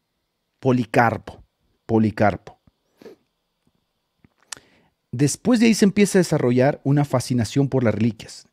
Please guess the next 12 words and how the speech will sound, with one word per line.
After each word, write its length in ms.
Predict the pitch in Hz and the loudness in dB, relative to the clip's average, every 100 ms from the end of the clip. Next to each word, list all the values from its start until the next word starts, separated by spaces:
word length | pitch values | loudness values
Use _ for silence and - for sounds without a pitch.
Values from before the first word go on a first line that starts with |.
| - | -4
Es 160 | 127 | 0
el 120 | 170 | 2
único 280 | 175 190 151 | 2 2 -2
texto 300 | - - 170 | -2 -2 -2
que 80 | 160 | -2
tenemos 480 | 151 147 139 143 - | -2 0 0 -2 -4
en 80 | 135 | -2
donde 180 | 131 131 | -2 -2
se 100 | 123 | -2
nos 140 | 113 | -2
dice 220 | 139 143 | -4 0
literalmente 720 | 156 143 139 135 131 127 156 | 0 2 4 4 2 0 -4